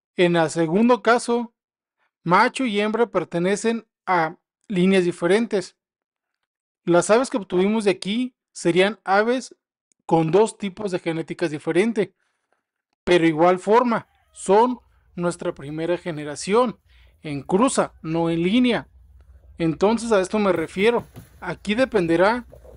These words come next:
de cómo fue hecho nuestro apareamiento y con qué objetivo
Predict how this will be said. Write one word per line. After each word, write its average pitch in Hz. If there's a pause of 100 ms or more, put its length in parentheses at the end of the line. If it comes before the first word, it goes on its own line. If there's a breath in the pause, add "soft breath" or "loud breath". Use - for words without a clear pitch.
(200)
de 170
cómo 240
fue 220
hecho 214
nuestro 185
apareamiento 180
y 180
con 170
qué -
objetivo 208